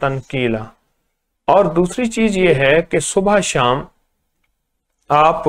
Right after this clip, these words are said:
चालीस बार आयतल कुर्सी पढ़ें, चालीस बार सुबह, चालीस बार शाम। और आखिरी चीज ये है कि अपने मियाँ का कपड़ा, कोई कमीज सामने रख के, मियाँ का कमीज या कपड़ा सामने रख के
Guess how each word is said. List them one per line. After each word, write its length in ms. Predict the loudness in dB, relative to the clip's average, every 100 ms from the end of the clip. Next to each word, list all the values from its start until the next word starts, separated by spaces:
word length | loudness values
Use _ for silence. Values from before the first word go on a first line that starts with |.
| 2 2 0
चालीस 460 | 2 2 2 0 2
बार 240 | 2 2 2
आयतल 380 | 0 0 0 -2
कुर्सी 380 | 0 -2 -2 -4
पढ़ें, 340 | -2 -2 -4 -12 _ _ _ _ _ _ -2
चालीस 480 | 2 4 2 0 2
बार 200 | 2 2
सुबह, 400 | 0 2 2 2
चालीस 580 | 0 2 2 0 -4 0
बार 180 | 0 0
शाम। 340 | -4 -10 -10 -14 _ _ _ _ _ _ _ _ _ -2
और 120 | 0
आखिरी 440 | 4 2 2 0 0
चीज 280 | 0 0 0
ये 200 | 2 2
है 240 | 2 0
कि 140 | 0
अपने 460 | -4 -2 -2 -2 -2
मियाँ 340 | 0 0 0 0
का 220 | 2 2 2 -2 _ _ _ _
कपड़ा, 380 | -4 0 0 0
कोई 260 | 0 -2 0
कमीज 580 | -2 0 0 0 -2 -4 -4 -8 _ _ _
सामने 580 | -10 -4 2 2 4 4
रख 220 | 4 0 -2
के, 180 | -2 -2
मियाँ 320 | 0 0 0
का 200 | 0 -2
कमीज 520 | -2 -2 -2 -2 -2
या 100 | -4
कपड़ा 380 | -2 -2 0 0
सामने 420 | 0 -2 -2 0
रख 200 | -2 -4 -4
के 200 | -4